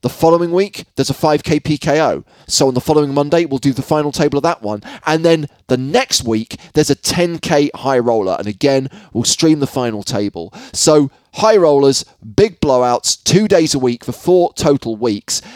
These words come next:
And that starts on Monday, the twenty-eighth of December. So not long to wait. We don't get much of a break. Uh,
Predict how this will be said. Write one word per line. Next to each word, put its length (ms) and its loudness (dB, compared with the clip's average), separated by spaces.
And 140 -2
that 140 -2
starts 600 2
on 320 -6
Monday, 440 2
the 80 -2
twenty-eighth 880 -4
of 120 -6
December. 440 -2
So 140 -4
not 320 0
long 260 0
to 120 -6
wait. 260 -2
We 80 0
don't 180 0
get 160 0
much 460 -4
of 120 0
a 60 -2
break. 480 -2
Uh, 240 2